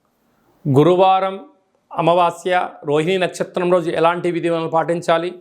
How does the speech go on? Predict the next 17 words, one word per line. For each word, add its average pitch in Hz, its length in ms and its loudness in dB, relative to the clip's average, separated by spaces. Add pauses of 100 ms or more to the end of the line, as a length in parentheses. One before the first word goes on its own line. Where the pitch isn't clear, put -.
(760)
జాతక 147 540 2
చక్రంలో 180 440 2
చతుర్గ్రహ 156 600 -4
కూటమి 160 380 -2
ఉన్నప్పుడు 160 600 -2 (160)
ఎలాంటి 180 400 2
యోగాలు 160 400 0
పొందాలో 143 640 -4 (400)
ఈ 160 100 2
వీడియోలో 151 720 0
సవివరంగా 185 840 0
సంపూర్ణంగా 135 680 -2
తెలుసుకుందాం. 123 720 -4 (480)
మేషరాశిలో 196 640 0
ఏ 175 180 -2
నక్షత్రాలు 180 520 -2
వస్తనగా 165 580 -2